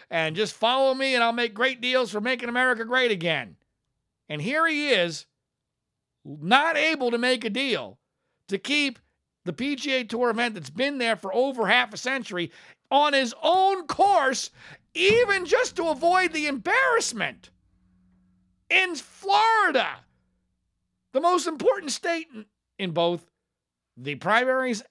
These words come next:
and the general election, with one of his opponents, Marco Rubio, being from Florida. Now, why Rubio did not take advantage of this, I have no stinking idea. There were a couple P G A Tour golfers that actually chided Trump over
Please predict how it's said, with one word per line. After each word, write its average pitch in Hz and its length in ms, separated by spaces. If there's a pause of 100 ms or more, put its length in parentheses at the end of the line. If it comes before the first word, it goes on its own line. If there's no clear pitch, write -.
and 330 280
the 330 60
general 302 420
election, 240 480 (1120)
with 208 160
one 262 180
of 311 60
his 311 100
opponents, 262 460
Marco 269 360
Rubio, 247 540 (140)
being 285 420
from 277 220
Florida. 277 640
Now, 196 100
why 277 300
Rubio 254 600
did 202 140
not 247 240
take 233 200
advantage 202 420
of 165 80
this, 160 180 (300)
I 190 140
have 170 200
no 185 340
stinking 190 420
idea. 139 440 (1400)
There 208 100
were 262 80
a 254 40
couple 330 200
P 294 220
G 285 160
A 277 80
Tour 277 220
golfers 208 420
that 180 100
actually 165 320
chided 160 500
Trump 160 380
over 139 320